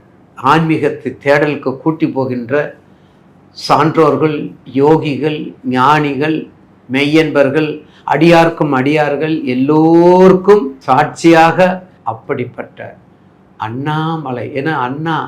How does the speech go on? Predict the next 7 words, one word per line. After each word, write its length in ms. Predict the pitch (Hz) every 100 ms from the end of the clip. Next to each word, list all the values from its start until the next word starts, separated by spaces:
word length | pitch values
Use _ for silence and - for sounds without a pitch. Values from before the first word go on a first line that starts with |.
| - _ _ _
தொடக்கூடாது, 440 | 131 156 156 156 135
பார்த்தீங்களா? 340 | 127 135 127 113
அண்ணா 380 | 135 139 131 131 127 - _ _ _ _ _ _ _
தம்பி 380 | 143 156 175 185 180
தான் 200 | 175 175
தொடுவோம், 340 | 135 120 113 123
அண்ணா 300 | 131 160 170